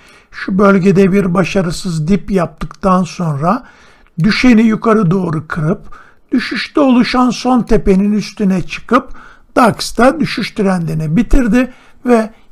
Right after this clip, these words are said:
yatay hareket bandının direncini arıyor demiştik. On dört yedi yüzü test ettikten sonra bir satış geldi. İki yüz günlük emada destek buldu. Yeniden on dört yedi yüz direncini kırdı.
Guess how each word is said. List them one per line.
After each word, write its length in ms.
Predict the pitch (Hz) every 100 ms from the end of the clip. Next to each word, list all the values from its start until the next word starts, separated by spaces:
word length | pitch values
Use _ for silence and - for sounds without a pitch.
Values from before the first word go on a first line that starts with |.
| -
yatay 280 | 254 247 254
hareket 500 | 208 214 196 180 -
bandının 540 | 196 185 170 190 240
direncini 500 | 202 208 202 170 208
arıyor 400 | 220 190 175 165
demiştik. 540 | 165 156 - - 269 - - - _
On 220 | 277 262
dört 220 | 254 233 262
yedi 220 | 240 240
yüzü 340 | 233 220 220
test 300 | 226 220 -
ettikten 540 | 220 - 196 - 214 208
sonra 360 | 208 208 208
bir 60 | 190
satış 480 | - 185 - - -
geldi. 380 | 185 165 175 - -
İki 220 | 311 311
yüz 220 | 269 226
günlük 320 | 240 233 196
emada 460 | 226 208 196 - - _ - - _ -
destek 480 | 208 - - 240 -
buldu. 520 | 190 175 139 240 - - - _ _
Yeniden 440 | 233 262 254 214 214
on 260 | 233 247
dört 240 | 233 220 -
yedi 220 | 214 175
yüz 240 | 196 160
direncini 640 | 185 233 254 240 254 262 -
kırdı. 480 | 254 233 190 240